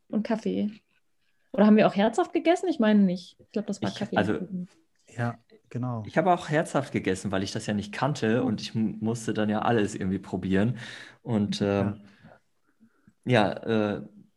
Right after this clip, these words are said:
Speaker 2: ich glaube, Naomi, du hast mir sogar dann erstmal erklärt, wie das Ganze funktioniert, weil ich kannte das ja nicht. Und, äh, also die Devise war eigentlich, äh,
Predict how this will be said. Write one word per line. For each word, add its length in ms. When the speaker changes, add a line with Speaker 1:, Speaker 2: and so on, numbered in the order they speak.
Speaker 2:
ich 200
glaube, 240
Naomi, 400
du 140
hast 160
mir 80
sogar 200
dann 160
erstmal 280
erklärt, 320
wie 40
das 280
Ganze 240
funktioniert, 680
weil 120
ich 100
kannte 240
das 180
ja 100
nicht. 280
Und, 320
äh, 220
also 280
die 180
Devise 460
war 100
eigentlich, 580
äh, 360